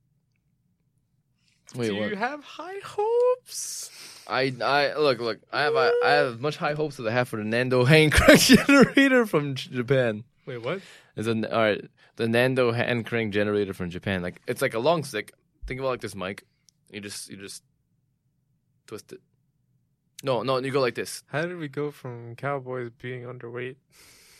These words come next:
Speaker 2: And
Speaker 1: This is a weird gesture I'm, I'm making right now,
Speaker 2: Why
Speaker 1: but
Speaker 2: are you, why are you doing
Speaker 1: no, because that's, that's literally how you're supposed to generate the energy in the hand crank generator. Like, like, it's legit. No, it's not, it's not a crank. You just gotta spin it. Like, like, imagine, you know,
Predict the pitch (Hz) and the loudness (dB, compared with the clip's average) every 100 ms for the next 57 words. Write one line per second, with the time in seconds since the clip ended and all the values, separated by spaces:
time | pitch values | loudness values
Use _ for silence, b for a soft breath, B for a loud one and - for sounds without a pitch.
0 | b - 123 113 110 110 113 98 107 - | b -14 -10 -10 -8 -4 -4 -4 -6 -6
1 | 104 95 95 92 95 95 - 87 87 135 | -8 -8 -8 -12 -10 -12 -14 -14 -10 -8
2 | 147 120 120 135 170 135 - 175 151 139 | -8 -12 -14 -12 -12 -14 -2 0 4 4
3 | 139 135 127 131 143 156 135 139 123 120 | 4 4 2 4 4 4 4 4 2 -2
4 | 135 127 110 117 110 95 - _ - 113 | -4 -4 -2 -2 -2 -4 -8 _ -6 -2
5 | 117 110 92 92 110 104 107 104 95 98 | -2 -2 -6 -12 -8 -4 -4 -4 -6 -6
6 | 95 92 92 95 92 101 98 - 131 165 | -8 -10 -12 -16 -8 -8 -8 -6 4 6
7 | 156 151 147 156 202 147 143 165 131 131 | 8 6 6 6 6 6 6 4 2 2
8 | 147 139 139 - 117 113 110 - - 101 | 0 0 -2 -4 -8 -6 -6 -6 -10 -12
9 | - 92 - _ _ b b b b - | -12 -14 -14 _ _ b b b b -4
10 | 139 156 208 175 196 | 0 4 4 4 0